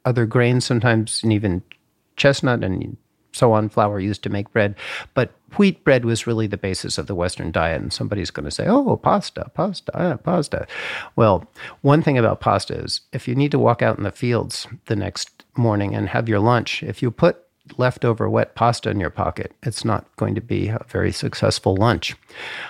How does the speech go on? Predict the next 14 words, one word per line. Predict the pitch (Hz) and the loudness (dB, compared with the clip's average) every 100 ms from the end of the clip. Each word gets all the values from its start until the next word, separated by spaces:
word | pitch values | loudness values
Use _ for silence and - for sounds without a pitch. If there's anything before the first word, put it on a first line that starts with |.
| - | -6
Uh, | 113 110 - | -2 -2 2
bread, | 147 147 147 - | 4 4 2 -4
I | 139 | -2
think | - 127 - | 0 -2 0
one | 131 139 | 4 4
of | 117 | 2
the, | 139 | 2
one | 135 147 | 2 4
of | 117 | 4
the | |
many | 113 123 139 120 | 2 4 4 2
reasons | 107 101 - 92 | -2 -6 -8 -8
that | - 90 - _ _ - - | -6 -8 -8 _ _ -20 -2
bread | 127 107 104 | 2 2 0